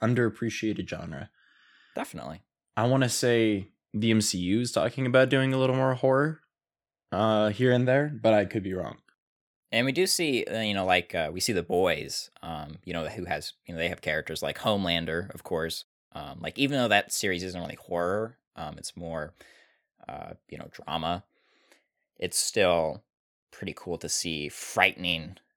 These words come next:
Speaker 2: quote unquote, superheroes.
Speaker 1: Yeah, it is. And I, I love just kind of the s-, off superhero genre. And as a whole, you get, like, Invincible, which is, like, what if
Speaker 2: Yeah.
Speaker 1: superheroes were, um,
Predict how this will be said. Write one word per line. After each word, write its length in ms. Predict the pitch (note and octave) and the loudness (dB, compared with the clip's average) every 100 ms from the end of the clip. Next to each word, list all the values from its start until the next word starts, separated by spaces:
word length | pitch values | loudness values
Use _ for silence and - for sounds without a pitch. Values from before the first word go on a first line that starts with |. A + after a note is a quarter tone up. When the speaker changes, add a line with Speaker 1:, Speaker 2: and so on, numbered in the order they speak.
| _ _ _ - | _ _ _ -4
Speaker 2:
quote 180 | - | -2
unquote, 220 | F2+ E2 D#2 | -2 -6 -4
superheroes. 840 | - G#2 - D2 C2 - - - - _ _ _ _ _ | -2 -2 -4 -8 -8 -10 -10 -12 -14 _ _ _ _ _
Speaker 1:
Yeah, 340 | F#3+ F3 A#2 | 10 10 12
it 80 | A#2+ | 10
is. 320 | A#2 F2 - | 8 6 0
And 240 | - A#2 A2+ | 2 4 4
I, 200 | A2+ A#2 - - | 4 2 -2 4
I 80 | |
love 540 | C3+ C#3+ D3 C#3 - - - | 6 6 6 2 -6 -20 -12
just 240 | - A2 | -6 -4
kind 180 | C#3+ A#2+ | 0 2
of 80 | A2 | 4
the 260 | G2+ F2 | 4 2
s-, 580 | E2+ - - - - - _ - | -2 -2 -2 -2 -6 -10 _ 0
off 240 | A#2+ B2 | 2 2
superhero 640 | - B2+ G#2 E2+ F#2 E2 E2+ | 2 -2 -2 -2 -2 -2 -4
genre. 500 | F2 F2 F2+ F2+ G2 | -4 -2 -4 -4 -6
And 240 | G2 G2 F#2 | -6 -4 -2
as 160 | F#2+ | -2
a 60 | F2+ | -4
whole, 280 | - G2 G2 | 0 0 2
you 120 | G#2 | 2
get, 140 | G#2+ | 2
like, 180 | G2+ G#2 | 0 -2
Invincible, 720 | G#2+ G2+ A2 A2 A#2+ A#2+ A#2+ | -2 0 0 0 2 2 0
which 240 | - F#2 G2+ | -6 -10 -6
is, 100 | F#2 | -4
like, 320 | E2+ F#2 - _ _ _ | -4 -6 -14 _ _ _
what 160 | - G2+ | -4 -2
if 80 | F#2+ | 0
Speaker 2:
Yeah. 160 | D#2+ D2+ | 0 2
Speaker 1:
superheroes 560 | G2 G2+ G#2 G#2 G#2 | 2 6 6 6 2
were, 380 | F#2+ F#2+ G2+ G2+ _ _ _ _ _ _ _ _ | 0 2 0 -2 _ _ _ _ _ _ _ _
um, 400 | F#2+ G#2 A2 G#2+ | 2 2 2 -2